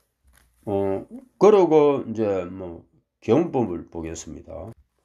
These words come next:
어, 해도 극자 방향이라고 있어요.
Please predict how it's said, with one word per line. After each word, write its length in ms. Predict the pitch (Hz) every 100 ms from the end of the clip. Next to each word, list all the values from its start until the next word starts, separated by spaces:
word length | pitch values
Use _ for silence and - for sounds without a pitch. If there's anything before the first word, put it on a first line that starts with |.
| _ _ _ _ _ _ _ _ _ _ _ _ _ _ -
어, 500 | 123 120 120 120 117
해도 380 | 131 175 262 262
극자 460 | 254 247 - 254 240
방향이라고 680 | 175 131 131 127 104 92
있어요. 460 | 90 - 80 78 73